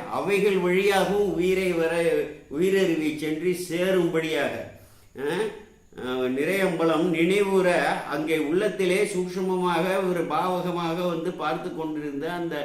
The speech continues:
ஆ, நிறை, அந்த பேரொளியோடு திகழக்கூடிய அம்பலக்கூத்து இப்பொழுது என்னன்னா, கண் முன்பாக நேரடியாக இவருக்கு ஐம்பொறி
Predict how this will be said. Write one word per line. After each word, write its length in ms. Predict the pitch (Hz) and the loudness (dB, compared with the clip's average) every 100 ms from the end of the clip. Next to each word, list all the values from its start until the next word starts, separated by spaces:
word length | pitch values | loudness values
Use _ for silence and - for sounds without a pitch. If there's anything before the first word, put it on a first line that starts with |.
| - - - - | -8 -14 -18 -6
ஆ, 180 | 135 139 | -2 0
நிறை, 320 | 139 165 185 170 | 2 2 4 2
அந்த 220 | 151 147 147 | 2 -2 -2
பேரொளியோடு 840 | 165 180 180 170 165 160 165 165 165 | 0 2 2 4 4 4 4 2 0
திகழக்கூடிய 640 | 147 165 156 147 147 143 135 | -2 -2 -4 -4 -4 -2 -2
அம்பலக்கூத்து 800 | 120 147 170 160 123 131 127 107 113 147 202 - - - - - | -4 -4 -2 -2 -2 -6 -6 -6 -4 -4 -4 -8 -16 -20 -14 -2
இப்பொழுது 380 | 165 214 208 185 | 0 4 4 4
என்னன்னா, 360 | 185 220 202 226 | 2 2 4 2
கண் 220 | - 175 233 | 2 0 0
முன்பாக 500 | 233 220 208 202 226 | 0 2 2 4 2
நேரடியாக 640 | 202 202 208 202 202 190 196 | 4 4 4 6 6 6 4
இவருக்கு 400 | 220 208 196 185 180 165 - - 139 | 4 4 4 0 0 0 -4 -10 0
ஐம்பொறி 440 | 175 196 196 196 | 2 2 2 4